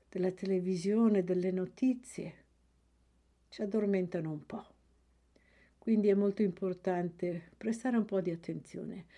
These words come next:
ed è questo il mio compito, farvi ricordare chi siete,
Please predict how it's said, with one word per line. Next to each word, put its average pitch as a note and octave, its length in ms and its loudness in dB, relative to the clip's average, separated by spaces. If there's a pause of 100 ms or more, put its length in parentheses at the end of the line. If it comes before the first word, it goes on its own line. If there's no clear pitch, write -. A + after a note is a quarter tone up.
(220)
ed A3 160 2
è B3 120 2
questo C4 360 0
il A3+ 80 2
mio G3+ 260 4
compito, E3+ 760 -6 (640)
farvi G3+ 400 2
ricordare F3 680 -2
chi - 100 -14
siete, F#3 640 -14